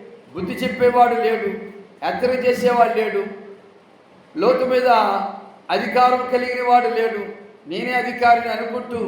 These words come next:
తనకు తానే ఆలోచన కలిగి వ్యాపారాలు చేద్దాం, డబ్బు బాగా సంపాదిద్దాం అని ఆలోచనతో ఉన్నాడు.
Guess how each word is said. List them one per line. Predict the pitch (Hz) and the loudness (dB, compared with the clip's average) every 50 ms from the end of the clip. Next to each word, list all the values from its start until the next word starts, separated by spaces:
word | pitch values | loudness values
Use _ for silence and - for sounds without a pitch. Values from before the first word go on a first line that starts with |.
| - - - - - - - - - - _ - - _ _ _ _ _ _ - _ _ - - - - - - - - - - - - - - - - - - - - | -8 -10 -12 -14 -16 -18 -20 -20 -20 -20 _ -20 -20 _ _ _ _ _ _ -20 _ _ -20 -20 -20 -20 -20 -20 -20 -20 -20 -20 -20 -20 -20 -20 -20 -20 -20 -20 -2 0
తనకు | 185 202 240 - 240 220 - 208 | 2 2 4 2 2 2 2 4
తానే | 196 233 247 262 262 233 196 156 - - - - - - - - - - - - - _ _ _ - - - - - - - - - - - - - - - - - - - - - - - - - - - - - - - - - - - - - - 143 - | 6 6 4 4 2 0 -2 -2 -4 -8 -10 -14 -18 -20 -20 -20 -20 -20 -20 -20 -20 _ _ _ -20 -20 -20 -20 -20 -20 -20 -20 -20 -20 -20 -20 -20 -20 -20 -20 -20 -20 -20 -20 -20 -20 -20 -20 -20 -20 -20 -20 -20 -20 -20 -20 -20 -20 -20 -20 -8 -2 2 4
ఆలోచన | 202 254 262 262 262 262 262 240 240 240 240 233 | 6 6 6 6 6 4 2 2 2 0 0 -2
కలిగి | 233 220 214 208 202 185 - - - - - - - - - - - - - _ - - - - _ - - - - - - - - - - - | -2 -2 -2 -2 -2 -2 -2 -2 -4 -8 -10 -12 -16 -18 -20 -20 -20 -20 -20 _ -20 -20 -20 -20 _ -20 -20 -20 -20 -20 -20 -20 -20 -20 -8 0
వ్యాపారాలు | 156 202 233 226 240 247 247 247 247 247 247 247 247 | 2 4 4 6 6 6 6 6 4 2 0 0 0
చేద్దాం, | 220 208 - 247 240 226 - - - - - - - - - - - - - | 0 0 2 2 2 2 2 0 -4 -8 -12 -14 -16 -20 -20 -20 -20 -4 -2
డబ్బు | 180 196 208 233 220 240 | -2 -2 0 0 2 2
బాగా | 240 240 254 247 - - | 2 2 2 -2 -2 -2
సంపాదిద్దాం | 233 233 - 240 233 233 233 220 226 240 233 220 220 - - - - - - - - - - _ _ _ _ _ - 160 | -2 -2 0 0 0 0 0 -4 -4 -2 0 0 0 -2 -6 -10 -14 -16 -18 -20 -20 -20 -20 _ _ _ _ _ -8 -6
అని | 185 202 202 196 185 180 175 175 - - 156 165 | -6 -6 -6 -6 -6 -6 -6 -8 -8 -6 -4 -2
ఆలోచనతో | 175 185 185 185 185 190 185 180 185 180 170 165 | 0 0 -2 -2 -4 -6 -8 -4 -4 -4 -4 -4
ఉన్నాడు. | - 170 165 160 156 156 | -6 -6 -6 -6 -6 -6